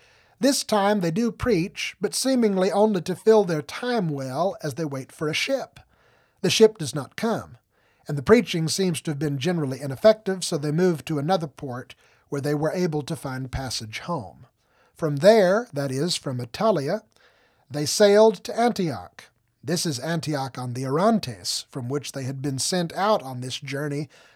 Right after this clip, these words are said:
about three years earlier, where they had been commended to the grace of God for the work which they had completed.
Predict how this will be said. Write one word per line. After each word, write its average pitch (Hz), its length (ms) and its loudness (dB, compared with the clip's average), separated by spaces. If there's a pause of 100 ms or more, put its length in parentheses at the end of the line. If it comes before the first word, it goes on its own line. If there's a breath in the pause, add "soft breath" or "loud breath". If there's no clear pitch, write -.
(120)
about - 300 -8
three 180 200 2
years 151 460 0
earlier, 95 540 -12 (760 soft breath)
where 190 480 4 (340)
they 202 580 6 (340)
had 165 200 -2
been 151 220 -4
commended 165 640 -2
to 165 120 -2
the 143 100 -6
grace 151 400 -2
of 127 180 -10
God 139 560 -6
for 180 200 -2
the 151 120 -4
work 151 380 -2
which 208 240 -4
they 254 200 0
had 151 200 -4
completed. 123 680 -10